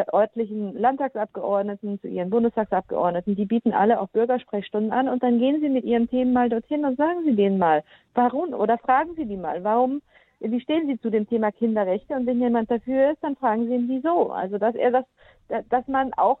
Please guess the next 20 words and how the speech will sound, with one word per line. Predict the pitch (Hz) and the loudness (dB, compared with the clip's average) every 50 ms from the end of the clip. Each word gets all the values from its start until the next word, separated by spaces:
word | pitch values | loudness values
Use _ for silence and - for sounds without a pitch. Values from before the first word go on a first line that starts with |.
| 285 - | -6 -8
den | 285 269 262 262 - | -8 -8 -6 -6 -6
Abgeordneten | - 208 - _ - 254 240 226 233 233 240 254 254 - 277 - | -6 -6 -6 _ -2 -2 -2 0 -2 -2 -2 -4 -6 -8 -12 -8
klar | - 247 240 220 214 | -2 0 0 2 2
macht, | 220 226 269 - _ - | 0 -2 -4 -6 _ -6
das | 240 214 | -6 -4
ist | - 311 - _ | -6 -8 -10 _
für | - 339 320 | -6 -6 -4
mich | 311 302 - - | -4 -4 -4 -2
ein | 233 214 202 | -2 0 0
wichtiges | 208 196 - _ 202 190 - 175 - _ _ - | -2 -4 -4 _ -8 -6 -6 -8 -10 _ _ -6
Thema. | 180 175 160 151 147 143 - - - _ _ _ _ _ _ - _ _ | -4 -4 -2 -4 -4 -6 -6 -8 -10 _ _ _ _ _ _ -20 _ _
Aber | 202 196 214 196 | 0 0 2 2
wann | 226 240 240 233 | 4 2 4 4
hören | 269 330 381 370 | 4 2 2 2
die | 302 254 208 | 0 -2 -2
das | 180 165 170 - | -2 -4 -4 -6
denn | - 185 165 | -10 -12 -12
von | - - 180 170 | -10 -10 -10 -8
uns? | - 170 156 - 220 - _ _ _ _ _ _ _ _ _ - | -6 -6 -6 -6 -8 -12 _ _ _ _ _ _ _ _ _ -2
Na? | 170 180 240 302 | 2 2 2 2